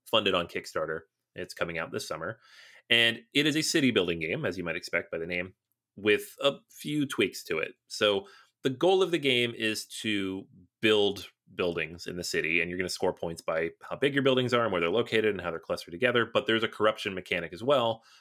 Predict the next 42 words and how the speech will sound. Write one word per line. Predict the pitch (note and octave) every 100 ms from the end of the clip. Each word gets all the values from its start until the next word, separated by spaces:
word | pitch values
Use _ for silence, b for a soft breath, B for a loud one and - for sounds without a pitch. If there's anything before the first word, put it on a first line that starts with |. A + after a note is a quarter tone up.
| b -
that | G#2
allows | G2 G2 F#2+
you | G2
to | - F#2+ F#2 F#2
lose | - G#2+ C#3+ D3+
victory | C3 C3 G2+
points | - F2+ F2 F2+ - - - _ -
effectively | - F2+ - D#2+ D2+ E2+ -
if | - -
you | D#2 D2+ _
take | - D2+
too | -
much, | B2 B2 - - b b b _ -
to | C3+
take | B2 A#2
more | G2+
powerful | F#2+ E2+ D#2+ - -
actions | - - - F2+
or |
get | F2+ E2+
bonuses | E2+ D#2+ - E2+
on | D#2
your | D#2
actions. | D2 - - G2 -
So | - F#2 E2 - b b b _ _ _
I | F#3
always | F3+ F3
kinda | E3
like | C3+ A#2
that | A2+
mechanic. | G2+ - F2 F#2 -
I'm | G#2+
interested | A2 - - G2+ F#2
to | F2+
see | - F2+
how | - F#2
it's | F2+ -
implemented | F2+ F#2 F2+ F2
in | D#2+
this | E2 F#2
game, | E3 F#3 G3 _
because | - F#2 - E2+ D#2 D#2 D2+ -